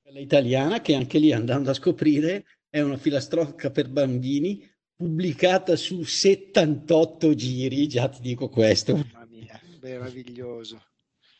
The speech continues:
Speaker 1: Trentotto
Speaker 2: Vecchi,
Speaker 1: giri, forse neanch'io me li
Speaker 2: vecchi setta-,
Speaker 1: ricordavo.
Speaker 2: eh, settantotto giri pesanti, molto pesanti, d-, che contenevano praticamente una canzone soltanto, perché giravano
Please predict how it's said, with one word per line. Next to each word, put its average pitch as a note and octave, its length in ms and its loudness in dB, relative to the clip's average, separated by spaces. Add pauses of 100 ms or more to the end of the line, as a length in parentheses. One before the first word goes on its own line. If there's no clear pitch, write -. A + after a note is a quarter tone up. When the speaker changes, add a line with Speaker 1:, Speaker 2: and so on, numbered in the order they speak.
(140)
Speaker 1:
Trentotto D3 880 -2
Speaker 2:
Vecchi, C#3 40 4
Speaker 1:
giri, D3 280 -4
forse D3 320 -2
neanch'io E3 340 4
me E3 140 0
li D#3+ 80 0
Speaker 2:
vecchi D#3 140 0
setta-, D3 140 -4
Speaker 1:
ricordavo. A#2 300 -2
Speaker 2:
eh, A2+ 280 -14 (320)
settantotto F#3+ 640 -10
giri F3 440 -6
pesanti, F#3 960 -8
molto F#3 460 -8
pesanti, B2 1120 -12
d-, B2+ 160 -20
che D#3 160 -12
contenevano F#3 600 -8
praticamente C#3+ 560 -12
una C#3+ 160 -10
canzone C3 340 -16
soltanto, B2+ 480 -16
perché A#2+ 160 -14
giravano C3 540 -10